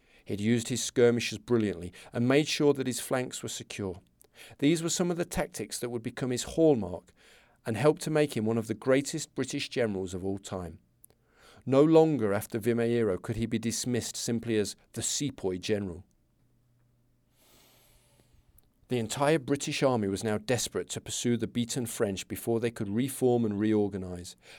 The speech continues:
but Sir Harry still refused. Early on the twenty-second, his brief stint as commander ended as Sir Hugh Dalrymple arrived to take over. He had even less experience of leading armies in the field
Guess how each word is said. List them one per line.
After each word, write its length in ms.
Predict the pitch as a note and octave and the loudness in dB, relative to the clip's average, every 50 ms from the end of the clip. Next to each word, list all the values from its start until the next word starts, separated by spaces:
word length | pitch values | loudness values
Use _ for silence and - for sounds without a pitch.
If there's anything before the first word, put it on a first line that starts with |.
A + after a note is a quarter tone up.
| - - | -4 -2
but 120 | D3 C3 | -2 0
Sir 120 | - C#3+ | 0 -2
Harry 320 | B2 - C#3 C#3+ D3 D#3+ C#3+ | -4 -2 0 2 2 2 0
still 360 | - - - - D#3+ D#3 C#3 | 0 -2 0 2 4 4 4
refused. 680 | B2 A#2 G#2+ - - B2+ A#2+ A#2 A2 G#2 G#2+ - - - _ _ _ _ _ _ _ _ _ _ _ - - - _ | 4 2 -2 -2 -4 -2 0 0 0 0 -2 -6 -12 -18 _ _ _ _ _ _ _ _ _ _ _ -20 -20 -4 _
Early 280 | C3+ C3+ C#3+ D3+ D#3 | 10 10 10 10 10
on 100 | D#3+ D3+ | 6 4
the 80 | D#3 D#3 | 4 0
twenty-second, 800 | D3 - - D#3+ E3 - E3+ D#3 - E3 D#3 - - A#2+ A2 A2+ | -2 -2 -2 -2 -2 -2 -4 -4 -2 -2 -2 -2 -2 -4 -2 -2
his 120 | A2+ G#2 | -6 -6
brief 300 | G#2+ - C3+ D3 C#3+ - | -2 0 0 0 0 -2
stint 340 | - - - D3+ D3 C#3+ - | -6 -2 0 0 0 0 -2
as 120 | C3+ - | -8 -10
commander 420 | - - B2 A#2 A#2 A2+ A2+ A2+ G2+ - | -8 -6 -2 -2 0 0 2 2 2 2
ended 420 | C3+ C#3 C3+ C3+ A2 G2+ F#2 F2+ - _ - - - - - | 2 2 2 2 0 -2 -4 -6 -8 _ -20 -20 -20 -10 -4
as 160 | A#2 A#2+ - | -2 -2 0
Sir 140 | - B2 A2+ | 0 -2 -2
Hugh 300 | - - - D3+ D#3 D3 | -2 -2 -4 -2 -2 -2
Dalrymple 680 | A#2+ - C#3 C#3 D3 C#3 B2 A2+ A2 G#2+ - G#2 G2 | 0 2 4 4 6 4 4 0 0 -2 -2 -2 -2
arrived 340 | F#2+ F#2+ F#2+ F#2 F#2 F2+ - | 0 0 0 0 0 -2 -6
to 80 | - - | -10 -8
take 300 | - A#2 G2 F#2+ - G#2 | -6 -6 -6 -4 -2 0
over. 300 | G#2 A2 G#2 - - - _ _ _ - _ - - - - _ | 0 0 0 -2 -10 -12 _ _ _ -20 _ -20 -20 -20 -12 _
He 140 | - A3 | -2 2
had 120 | A3 G3+ G3+ | 2 4 4
even 300 | A3 A3+ G#3 A3 G3+ G3+ | 2 6 6 6 6 8
less 220 | A3 A3+ G#3+ - | 4 4 4 0
experience 600 | G3+ F3+ - - - D3+ C#3 C3 A#2+ A#2 A2 - | -4 -4 -6 0 4 6 6 8 6 4 2 0
of 120 | B2 G#2+ A2+ | -2 0 2
leading 280 | A#2+ A#2+ A2 A#2 G#2+ | 2 2 2 2 2
armies 360 | A2 A2 A2 A2 A2+ G#2 F#2+ | 2 2 2 2 0 -2 -4
in 100 | G#2 G#2 | -4 -6
the 80 | G#2 G2+ | -6 -8
field 400 | - - - F#2+ F#2 F2+ F2+ F2+ | -8 -8 -6 -4 -4 -4 -6 -8